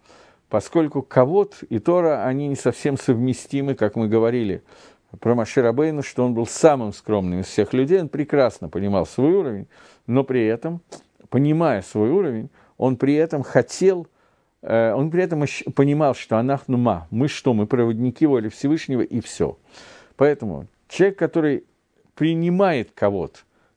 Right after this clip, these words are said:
как кавод Торы и кавод Всевышнего, Талмид Хохам, этот кавод возможен, потому что талмид хохам должен иметь шминис шебешминис шебековод, одна восьмидесятая, одной восьмидесятой кавода, но это не его кавод, это кавод Торы,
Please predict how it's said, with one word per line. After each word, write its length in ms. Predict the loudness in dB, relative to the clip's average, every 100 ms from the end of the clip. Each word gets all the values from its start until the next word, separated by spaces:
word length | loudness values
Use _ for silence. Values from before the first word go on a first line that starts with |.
| _
как 260 | -2 -2
кавод 460 | 4 4 4 -2 _
Торы 320 | 2 2 0
и 140 | -6 -2
кавод 320 | 0 2 0
Всевышнего, 600 | 0 0 0 -4 -2 -2
Талмид 380 | 0 2 0 0
Хохам, 420 | 0 0 -4 -16 _ _ _ _
этот 280 | 0 0 0
кавод 340 | 0 0 0
возможен, 760 | 2 2 2 0 0 -2 -10 -6
потому 260 | -2 -2
что 140 | -2 -2
талмид 300 | 0 0 2
хохам 340 | 0 0 -2
должен 320 | 0 0 -2
иметь 280 | -2 -2 -4 -10 -20
шминис 560 | -16 -2 0 0 -2 -4
шебешминис 600 | -2 -2 -2 0 0 -2
шебековод, 640 | -2 -2 2 2 2 0 -6
одна 360 | -8 -2 0 0
восьмидесятая, 800 | -2 -4 -6 -4 2 2 2 -2 -2 -2 -2
одной 320 | 0 0 0 0
восьмидесятой 680 | -2 -4 -6 -2 -2 -2
кавода, 440 | 0 0 2 -2 -8 _ -20 _
но 140 | -2 0
это 180 | 2 0
не 200 | 0 2
его 240 | 2 0
кавод, 360 | 0 -2 0 -4
это 140 | -4
кавод 380 | 2 4 2 0
Торы, 360 | 2 2 -2